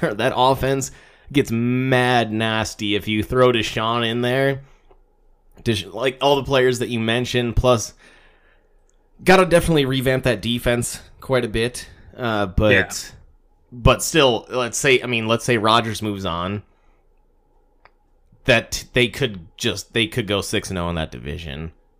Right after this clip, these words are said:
Speaker 2: Oh,
Speaker 1: They could go
Speaker 2: easily.
Speaker 1: si-, they may go six and oh in that division with Kirk there. <laughs> So,
Speaker 2: <laughs> Yeah,
Speaker 1: I mean,
Speaker 2: that's
Speaker 1: unless
Speaker 2: a good
Speaker 1: Fields
Speaker 2: point.
Speaker 1: takes some nice steps, but,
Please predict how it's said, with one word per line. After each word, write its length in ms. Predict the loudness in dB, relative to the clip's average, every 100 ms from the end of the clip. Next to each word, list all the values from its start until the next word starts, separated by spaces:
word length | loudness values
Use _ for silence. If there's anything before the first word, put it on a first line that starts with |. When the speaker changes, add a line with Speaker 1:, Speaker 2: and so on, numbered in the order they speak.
| _
Speaker 2:
Oh, 180 | -12 -4
Speaker 1:
They 80 | -2
could 140 | 0
go 80 | 0
Speaker 2:
easily. 220 | 0 -2
Speaker 1:
si-, 60 | 2
they 140 | 0 4
may 160 | 2
go 140 | 4 0
six 240 | 0 -4
and 80 | -2
oh 80 | 0
in 60 |
that 120 | 0 -2
division 340 | -2 -2 2
with 240 | 2 2
Kirk 340 | 0 2 2 0
there. 440 | -6 -4 -2 -4 -8 -14 -6
<laughs> 100 | -4 -2
So, 340 | 2 4 4 0 -2
Speaker 2:
<laughs> 280 | -8 -6 -10 -12 -12
Yeah, 120 | -4 -2
Speaker 1:
I 20 |
mean, 320 | -2 -2 -4 -4
Speaker 2:
that's 400 | -6 -10 -10 0
Speaker 1:
unless 320 | 4 4 4
Speaker 2:
a 60 |
good 60 | 0
Speaker 1:
Fields 300 | 2 2 0
Speaker 2:
point. 40 | 2
Speaker 1:
takes 220 | 2 2
some 220 | -2 -2
nice 260 | 0 -2 -4
steps, 480 | -2 0 0 -2 -6
but, 380 | -4 -4 -4